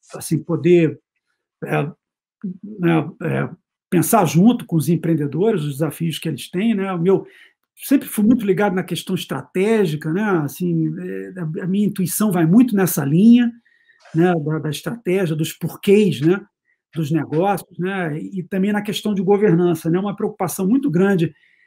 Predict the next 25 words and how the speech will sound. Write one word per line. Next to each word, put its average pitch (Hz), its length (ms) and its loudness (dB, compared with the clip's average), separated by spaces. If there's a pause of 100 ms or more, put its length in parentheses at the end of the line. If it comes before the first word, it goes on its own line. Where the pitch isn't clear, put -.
(160)
e 190 220 -2
quando 196 200 2
eu 208 100 2
enxergo 185 500 2
que 180 100 -4
muita 254 280 4
empresa 185 460 4 (360)
falha, 262 480 4 (320)
não 277 180 6
porque - 240 0
não 214 100 2
existia 190 500 -2
mercado, 196 580 0
não 247 120 2
porque 240 140 -4
o 220 60 -4
produto 196 360 -2
não 190 80 -2
era 170 140 -2
bom, 185 260 -2 (460)
mas 185 220 0
falha 226 360 2
porque 233 260 -6
os 175 140 -2
empreendedores 202 1000 -2